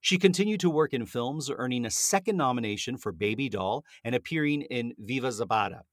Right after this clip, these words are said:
uh, Zapata, uh, the remake of the jazz singer Alfred Hitchcock's The Trouble with Harry,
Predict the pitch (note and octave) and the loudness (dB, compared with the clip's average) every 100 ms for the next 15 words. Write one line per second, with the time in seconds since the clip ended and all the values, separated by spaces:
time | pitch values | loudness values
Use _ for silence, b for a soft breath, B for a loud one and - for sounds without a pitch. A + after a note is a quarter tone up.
0 | b b b b - A2 - A#2+ A#2+ G2+ | b b b b -8 -6 -4 0 2 2
1 | F#2+ - _ b b A2+ A2+ A2 A2 A#2 | -2 -12 _ b b -2 0 0 0 2
2 | C#3 D#3 D3 - B2 B2 G2+ A#2+ C3 - | 2 2 2 2 -2 -2 0 2 2 0
3 | E3+ E3 F3+ - A2+ B2+ A#2 B2+ - B2+ | 0 0 -2 -2 -4 -2 -2 -4 0 0
4 | A#2+ - G#2 - A2+ A2+ A#2+ A#2+ A2+ B2+ | 0 -4 -12 -4 -4 -2 -2 -4 -2 0
5 | B2+ C#3+ F3 | 2 0 -4